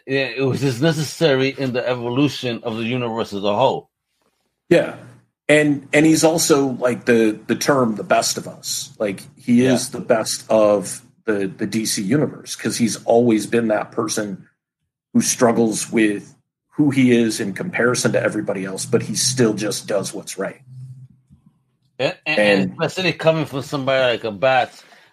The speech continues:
Speaker 1: well, I get bats sometimes, but, you know, I'm not the biggest bats fan because at the end of the day, it's like, "Damn, bro, get it done."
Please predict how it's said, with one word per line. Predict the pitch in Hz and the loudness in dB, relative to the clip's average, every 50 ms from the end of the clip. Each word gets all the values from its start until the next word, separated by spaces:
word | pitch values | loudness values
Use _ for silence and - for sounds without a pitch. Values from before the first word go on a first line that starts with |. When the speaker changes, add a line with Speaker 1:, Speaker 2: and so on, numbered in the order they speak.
| _ | _
Speaker 1:
well, | - 196 196 | 0 2 2
I | 214 233 | 2 2
get | 226 226 240 233 214 165 - | 0 0 -2 -2 -2 -2 0
bats | 170 170 180 180 175 - | 2 2 2 0 -2 -6
sometimes, | - 190 180 160 - - 175 180 175 170 165 156 123 | -8 -8 -8 -6 -4 -4 -4 -2 -2 -4 -6 -8 -8
but, | 120 113 131 117 110 - | -6 -4 -2 -2 -2 -4
you | 151 139 | -4 -4
know, | 123 117 110 - - - | -4 -4 -6 -6 -6 -2
I'm | 147 156 160 | 0 0 0
not | 175 185 185 - - | 2 0 0 0 -2
the | 139 | -6
biggest | 123 131 175 156 151 127 110 - | -6 -4 -4 -4 -4 -6 -6 -2
bats | - 139 151 165 160 - | 0 2 2 2 0 -4
fan | - 160 165 165 165 165 151 127 | -4 0 0 2 2 0 -2 -6
because | 139 127 - - 127 123 123 | -10 -10 -6 -4 -4 -2 -2
at | 104 | -4
the | - 123 - | -6 -6 -6
end | 131 | -6
of | 139 131 | -8 -8
the | 120 120 | -10 -12
day, | 113 101 165 180 170 143 | -8 -6 -4 -2 0 -2
it's | 127 104 | -2 0
like, | 127 120 107 101 - | -2 -2 -2 -2 -2
"Damn, | - 180 180 156 113 | 0 2 2 2 2
bro, | 92 110 113 113 110 107 - - _ _ _ _ 113 107 95 90 - - - - 113 | 2 2 2 2 0 -4 -12 -20 _ _ _ _ -14 -14 -14 -16 -18 -20 -20 -4 0
get | 135 185 208 196 | 2 4 4 4
it | 190 175 151 | 2 0 0
done." | 127 202 220 196 135 110 92 | 2 2 2 2 2 -2 -4